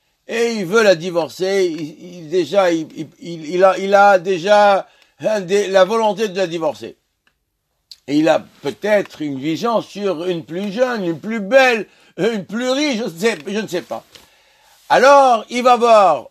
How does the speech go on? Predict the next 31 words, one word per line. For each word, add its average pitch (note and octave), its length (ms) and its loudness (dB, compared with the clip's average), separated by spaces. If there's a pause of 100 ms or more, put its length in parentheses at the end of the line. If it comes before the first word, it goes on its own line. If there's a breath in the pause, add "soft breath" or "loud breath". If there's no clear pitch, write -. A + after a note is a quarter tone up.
le, C3 380 -8
le C3+ 120 -10
sophère, B3 500 -2
il B3+ 100 -8
lui B3+ 100 -10
dit, A#3+ 100 -8
écris-moi B3+ 400 -8
un B3 120 -8
guet A#3 180 -4
pour A3+ 180 -12
ma G#3 140 -2
femme. F3 280 -4 (380)
Il A#3 140 -12
lui A#3+ 100 -6
écrit G3+ 240 -8
le F3 140 -2
guet, A3+ 340 0
il G3 140 -8
manque F3 240 -4
quoi ? C#3+ 300 4
Il F3+ 60 -4
manque F#3+ 220 -2
la F3 160 0
date, B2 360 -8 (300)
amen. A2+ 360 -10 (560 soft breath)
Et C4 180 0
il B3+ 120 -4
manque, C4+ 380 2
euh, B3 220 0
la A#3+ 140 0
signature. A3 640 -4